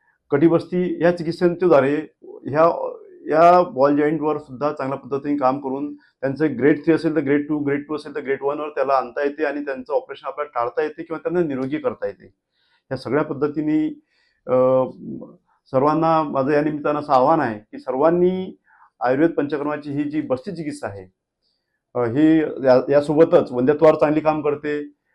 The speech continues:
ड-, पचनाच्या शक्ती, पचनाचे कंप्लेंट्स असतील त्यावर चांगली काम करते, वेट लॉससाठी काम करते,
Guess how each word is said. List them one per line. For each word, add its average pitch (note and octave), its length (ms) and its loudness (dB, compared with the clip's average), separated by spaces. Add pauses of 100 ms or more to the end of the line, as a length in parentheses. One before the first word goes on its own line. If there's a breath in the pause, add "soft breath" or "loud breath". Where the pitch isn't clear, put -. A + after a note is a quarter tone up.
(120)
ड-, B2+ 340 -2 (180)
पचनाच्या D3 400 2
शक्ती, C#3 500 -8
पचनाचे C#3 420 -6
कंप्लेंट्स C#3+ 580 -6
असतील D3+ 240 -2
त्यावर D3 160 0
चांगली D#3 200 -2
काम D3+ 200 -2
करते, D3 280 -4
वेट B2+ 220 -4
लॉससाठी E3 320 0
काम C#3+ 380 -8
करते, C3 440 -8